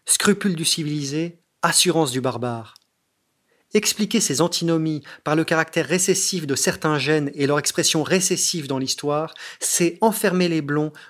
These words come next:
dans un temps de l'inéluctable où le soleil du politique ne se lèverait jamais. C'est chercher des excuses à l'avancée des barbares,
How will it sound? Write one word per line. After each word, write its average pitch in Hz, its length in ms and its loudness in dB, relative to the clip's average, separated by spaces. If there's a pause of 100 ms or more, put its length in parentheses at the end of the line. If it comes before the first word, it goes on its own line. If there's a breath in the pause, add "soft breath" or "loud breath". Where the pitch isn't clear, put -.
dans 156 240 4
un 156 100 2
temps 175 240 0
de 143 80 2
l'inéluctable 151 800 0 (200 loud breath)
où 156 100 2
le 151 60 4
soleil 165 320 4
du 135 120 -6
politique 160 520 -2
ne 147 60 0
se 139 140 0
lèverait 135 320 2
jamais. 127 400 -2 (340 loud breath)
C'est - 160 4
chercher - 320 2
des 147 220 -4
excuses 170 400 -2
à 147 60 2
l'avancée 156 340 2
des 139 100 2
barbares, 131 520 0